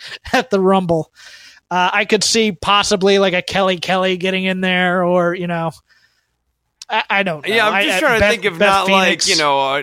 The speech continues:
Speaker 2: yeah, they might bring in Beth Phoenix. I'm trying to think of, like, a name that would shake up the action in the division, like a big return
Speaker 1: I
Speaker 2: or
Speaker 1: don't,
Speaker 2: something
Speaker 1: I don't
Speaker 2: like
Speaker 1: see
Speaker 2: that.
Speaker 1: that
Speaker 2: Uh, yeah, I
Speaker 1: because
Speaker 2: don't,
Speaker 1: there's
Speaker 2: I
Speaker 1: no,
Speaker 2: don't see
Speaker 1: there's
Speaker 2: that.
Speaker 1: nobody, there's nobody to debut really,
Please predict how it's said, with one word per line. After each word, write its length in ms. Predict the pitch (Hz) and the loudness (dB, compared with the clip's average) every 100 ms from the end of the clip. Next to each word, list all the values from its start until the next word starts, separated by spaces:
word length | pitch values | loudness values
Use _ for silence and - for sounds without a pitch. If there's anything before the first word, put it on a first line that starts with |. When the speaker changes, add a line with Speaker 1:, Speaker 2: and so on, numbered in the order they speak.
| 139 | -6
Speaker 2:
yeah, 280 | 156 175 147 | -4 -4 -2
they 140 | 202 | -2
might 220 | 208 185 | -2 -2
bring 240 | 165 170 156 | -4 -4 -4
in 120 | 131 | -4
Beth 220 | 139 131 | -4 -6
Phoenix. 400 | - 139 127 113 | -8 -8 -8 -8
I'm 100 | 131 | -10
trying 200 | 160 185 | -6 -6
to 60 | 156 | -4
think 300 | 165 147 139 | -6 -6 -6
of, 180 | 127 113 | -6 -4
like, 400 | 131 123 101 - _ _ _ _ _ | -4 -4 -6 -16 _ _ _ _ _
a 220 | 160 170 160 | -4 -4 0
name 580 | 156 156 160 156 139 104 _ _ _ | 0 0 0 -2 -6 -8 _ _ _
that 460 | - 135 151 151 - | -10 -4 0 -2 -4
would 560 | 139 147 135 131 127 - _ - | -8 -6 -4 -4 -8 -16 _ -16
shake 440 | - - 156 139 | -8 -2 -2 0
up 180 | 143 - | -2 -2
the 220 | 135 120 | 0 2
action 640 | 127 123 - - 95 76 - _ _ - | 0 -2 -8 -12 -12 -14 -20 _ _ -12
in 160 | 120 | -8
the 80 | 120 | -8
division, 760 | 101 92 107 113 104 80 50 _ _ - | -10 -10 -6 -6 -8 -14 -18 _ _ -20
like 100 | - | -20
a 60 | 104 | -20
big 280 | 90 127 104 | -8 -8 -8
return 460 | 98 - - 117 | -14 -20 -14 -4
Speaker 1:
I 40 | 226 | -2
Speaker 2:
or 20 | |
Speaker 1:
don't, 120 | 226 | 0
Speaker 2:
something 120 | 233 | 0
Speaker 1:
I 20 | 240 | 0
don't 100 | 240 | 0
Speaker 2:
like 40 | |
Speaker 1:
see 140 | - 285 | -2 -2
Speaker 2:
that. 100 | 269 | -2
Speaker 1:
that 160 | 170 | -2
Speaker 2:
Uh, 40 | 143 | 0
yeah, 200 | 180 202 | 2 2
I 60 | |
Speaker 1:
because 40 | 175 | 2
Speaker 2:
don't, 80 | 208 | 2
Speaker 1:
there's 120 | 170 | 2
Speaker 2:
I 40 | |
Speaker 1:
no, 60 | 185 | 2
Speaker 2:
don't 100 | 254 | 0
see 60 | 220 | 0
Speaker 1:
there's 160 | 226 | 0
Speaker 2:
that. 80 | 117 | 0
Speaker 1:
nobody, 420 | 269 262 262 202 - | 0 2 0 -2 0
there's 220 | 226 185 | 0 0
nobody 380 | 247 262 254 208 | 0 0 -2 0
to 420 | - 202 190 180 | 2 4 4 0
debut 640 | 151 196 196 147 180 202 | 0 0 0 -4 -4 -2
really, 420 | 180 160 139 131 | -2 -4 -6 -12